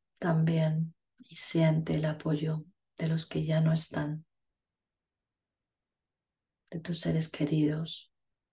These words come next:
de tus ancestros, del linaje al que perteneces. Y siéntelo detrás de ti,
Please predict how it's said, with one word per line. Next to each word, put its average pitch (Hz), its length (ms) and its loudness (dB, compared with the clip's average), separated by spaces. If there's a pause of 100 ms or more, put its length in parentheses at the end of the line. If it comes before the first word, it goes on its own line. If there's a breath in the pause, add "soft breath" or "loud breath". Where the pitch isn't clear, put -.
(1160)
de 165 120 -12
tus 170 200 -6
ancestros, 165 920 -6 (2000)
del 160 180 2
linaje 160 680 2 (320)
al - 160 -14
que - 140 -8
perteneces. 160 1000 -4 (3500)
Y - 140 -20
siéntelo 180 680 -2
detrás 156 440 -4
de 160 120 -2
ti, 160 340 -4